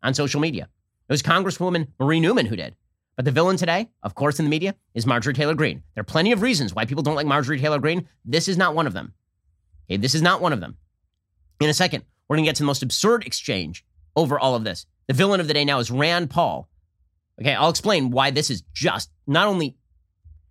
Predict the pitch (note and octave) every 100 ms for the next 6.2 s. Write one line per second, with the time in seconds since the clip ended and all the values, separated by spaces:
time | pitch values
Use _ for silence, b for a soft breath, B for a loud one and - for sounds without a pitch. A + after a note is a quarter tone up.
0 | _ - F#3 F#3+ G3 D#3+ A#2 - D#3 E3+
1 | E3 C3 F3 - _ - D#3 D3 D3+ C#3+
2 | D3+ C3 C3+ D3+ D#3 - E3 E3+ E3+ F3
3 | F3 F3 F#3 - _ _ - E3 D#3 D#3
4 | F#3+ F#3+ C#3+ B2+ G2 E3 F#3 E3+ - _
5 | B2 C#3 - - A#3 G3+ - - C#3+ A2
6 | E2+